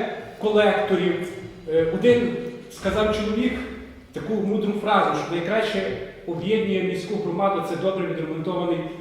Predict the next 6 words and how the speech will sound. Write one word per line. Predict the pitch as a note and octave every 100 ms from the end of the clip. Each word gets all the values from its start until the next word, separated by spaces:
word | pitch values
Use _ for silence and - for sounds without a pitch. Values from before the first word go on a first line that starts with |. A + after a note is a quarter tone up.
| -
міський | D3+ D3+ F3+ D#3+ D3+ -
колектор. | D#3 F3+ E3+ - - - - - - - -
І | C#3+
так | F#3+
само | - A3 A#3 A3 A3+
проблема | G3+ G3 G#3 G#3 G3+ G3+